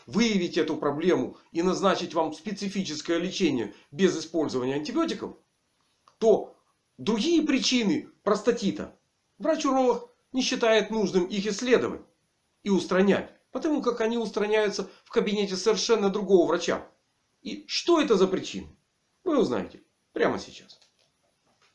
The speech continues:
Коррекция режима питания, рациона питания, питьевого режима, образа жизни в соответствии с теми солями, которые выделяются через почки, позволяет значительной части мужчин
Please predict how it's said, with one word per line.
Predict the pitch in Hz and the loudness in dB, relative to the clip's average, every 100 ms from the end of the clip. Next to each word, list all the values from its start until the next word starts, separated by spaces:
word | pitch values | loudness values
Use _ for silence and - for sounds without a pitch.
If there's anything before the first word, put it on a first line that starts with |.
| _ _ _ _ _ _ _ | _ _ _ _ _ _ _
Коррекция | - 233 277 - 180 147 | -2 0 0 -2 -2 0
режима | 254 254 180 156 | 0 0 0 0
питания, | - - 123 104 101 | 0 -2 -2 -2 -6
рациона | - - - 269 214 160 147 | -4 -4 0 4 4 4 2
питания, | - 123 107 98 95 | -4 -4 -4 -6 -10
питьевого | - - 269 254 214 175 147 | -6 -4 0 4 6 6 4
режима, | 131 120 110 98 _ _ | -2 -6 -10 -12 _ _
образа | 269 262 262 214 | -4 -2 0 0
жизни | 165 180 147 120 113 _ _ _ | -2 -2 -4 -8 -14 _ _ _
в | |
соответствии | - 226 233 269 - 226 | -2 -2 0 -4 -6 -8
с | 226 | -8
теми | - 233 208 | -6 -4 -2
солями, | 214 202 160 104 92 _ _ | 0 2 2 0 -6 _ _
которые | - 196 185 | -4 -2 0
выделяются | 190 180 147 - - | 0 2 2 0 -6
через | 165 160 | -8 -8
почки, | - 294 - 101 - _ _ _ | -4 -4 -4 -10 -16 _ _ _
позволяет | - 190 269 277 254 | -6 -2 2 2 0
значительной | 180 269 302 302 196 | -4 -2 0 2 2
части | - 208 202 135 | 2 0 0 -4
мужчин | 117 - 95 | -4 -6 -10